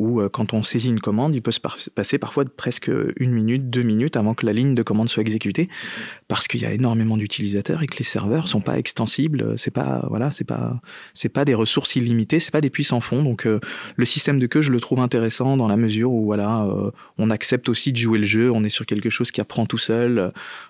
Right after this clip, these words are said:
dans une communauté ouverte, et que, allez, c'est, c'est pas grave si la contrepartie, c'est d'attendre un petit peu avant d'avoir la génération de son image.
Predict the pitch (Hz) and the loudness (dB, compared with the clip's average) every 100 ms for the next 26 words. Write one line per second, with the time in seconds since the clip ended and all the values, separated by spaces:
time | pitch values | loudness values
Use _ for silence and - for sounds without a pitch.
0 | - 107 104 110 117 110 110 - 104 104 | -2 0 0 0 2 2 2 2 2 4
1 | 127 - 107 - 110 113 95 95 107 107 | 4 2 -2 -2 0 0 0 0 0 -2
2 | - 98 - - 104 98 113 - 107 101 | -4 -4 -4 -4 -4 -2 -4 -2 -2 -2
3 | 107 - 98 - - 117 104 104 - 104 | -2 -4 -4 -4 -4 -2 0 -2 -2 -2
4 | 104 101 101 95 117 101 98 98 104 101 | -2 -2 -4 -2 -2 0 -2 -2 -4 -4
5 | 104 110 101 113 - 107 104 104 113 | -4 -6 -4 -4 -4 -4 -4 -4 -6